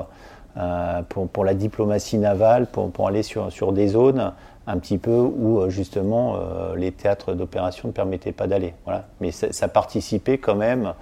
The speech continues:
C'est, c'est toujours bien de regarder là où il ne se passe pas les choses, hein, parce que, euh, ça permet d'avoir, euh, une appréciation autonome de situation,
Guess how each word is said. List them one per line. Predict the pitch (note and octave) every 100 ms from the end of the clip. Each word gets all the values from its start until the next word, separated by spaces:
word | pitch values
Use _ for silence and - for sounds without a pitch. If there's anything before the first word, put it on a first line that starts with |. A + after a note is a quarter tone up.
| - - -
C'est, | - G2+
c'est | -
toujours | G2+ A#2 A#2
bien | A#2+ C#3
de | A#2+
regarder | G2+ G#2 G#2 A#2 B2+
là | G#2+
où | G#2+
il |
ne | F#2+
se |
passe | - F#2+
pas | -
les | G2
choses, | G2+ - A#2+ G#2
hein, | G2
parce | - E2+
que, | -
euh, | F#2+ F2
ça | E2+ F2+
permet | G2 F#2 G#2
d'avoir, | F#2+ F#2 G2 F#2
euh, | F2+ - - - - - - G#2
une | F#2 G2+
appréciation | - A#2 - A2+ - A#2
autonome | G2+ A#2+ B2 B2+
de | G#2+
situation, | G2+ G#2+ - G#2 G2 - A2+ B2 C3